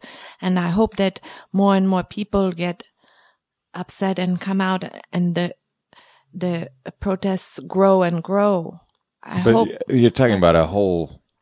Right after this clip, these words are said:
Speaker 2: Ugh, there's so many issues to be upset about. Um, I'm actually more upset about the abuse of power with the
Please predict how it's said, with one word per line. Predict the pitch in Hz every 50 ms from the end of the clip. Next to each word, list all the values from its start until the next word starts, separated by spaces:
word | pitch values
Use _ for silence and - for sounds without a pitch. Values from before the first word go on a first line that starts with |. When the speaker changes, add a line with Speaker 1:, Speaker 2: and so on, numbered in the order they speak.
| _ _ _ _ _ _ _ _ _ _ _ _ _ _ _ _ - -
Speaker 2:
Ugh, | 85 82 78 73 - - - - - - - - -
there's | - 98 87 -
so | - - 95
many | 92 87 85
issues | 85 82 - - 87 76
to | - 76
be | 80
upset | 80 71 - - 87 85 82
about. | 76 80 78 78 76 - _ - - - - - - - - _ _ _ _ _ -
Um, | 80 80 82 80 78 76 - - - -
I'm | 92 101 104
actually | 101 90 - - 95 87
more | 82 80
upset | 78 - - 101 87
about | 80 76 76 71
the | - 80
abuse | 78 71 80 82 80 - -
of | - -
power | - 76 76 76 76 76 73 71 67 - -
with | - 80 78 - _
the | - -